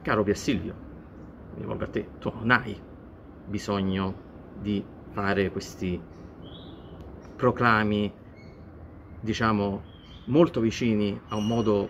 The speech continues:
politico di comunicare, perché hai anche affermato:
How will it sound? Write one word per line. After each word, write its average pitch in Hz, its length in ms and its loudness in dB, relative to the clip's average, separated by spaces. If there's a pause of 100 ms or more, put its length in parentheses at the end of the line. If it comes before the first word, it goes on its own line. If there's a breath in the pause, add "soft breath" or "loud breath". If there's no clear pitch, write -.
politico 160 420 4
di 95 100 -4
comunicare, 92 580 -2
perché 92 520 -2
hai 98 180 2
anche 92 220 2
affermato: 160 840 2